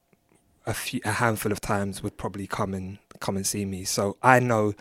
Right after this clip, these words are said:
my dad's over there, my sister's over there. I used to play out, and mum, and I remember playing with my sister,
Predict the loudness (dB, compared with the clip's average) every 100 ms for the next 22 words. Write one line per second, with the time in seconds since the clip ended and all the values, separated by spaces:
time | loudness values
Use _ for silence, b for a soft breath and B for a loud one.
0 | B B -6 0 4 6 6 2 2 -2
1 | -2 -4 B B B B -4 -2 0 -2
2 | -2 -2 -2 -2 -2 0 8 8 8 2
3 | 2 4 6 4 2 -2 -4 -4 -6 -4
4 | -2 0 -2 -8 _ 0 2 2 0 -2
5 | -4 -2 -2 -2 -6 -2 0 0 -4 -4
6 | -2 -2 0 0 0